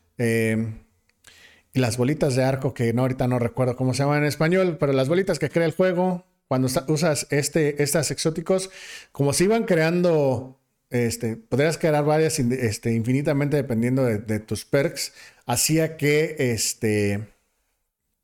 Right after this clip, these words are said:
hacía que se pudiera crashear el juego. De hecho, es, esto es un poquito similar a lo, eh, la razón del por qué estaban hablando de el, las cuestiones técnicas en otro post que pusieron hoy.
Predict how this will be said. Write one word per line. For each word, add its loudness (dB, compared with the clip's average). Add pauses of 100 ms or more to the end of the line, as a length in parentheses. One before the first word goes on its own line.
(960)
hacía 2
que -4
se 0
pudiera 2
crashear 0
el 2
juego. 2
De 2
hecho, 0
es, -4
esto 2
es -2
un -2
poquito -4
similar 2
a 2
lo, 0
eh, 0 (260)
la 0
razón 0
del 0
por -4
qué -8
estaban 0
hablando 0
de -2 (500)
el, 0
las 0
cuestiones -2
técnicas 0
en 0
otro -4
post -4
que -8
pusieron -2
hoy. 0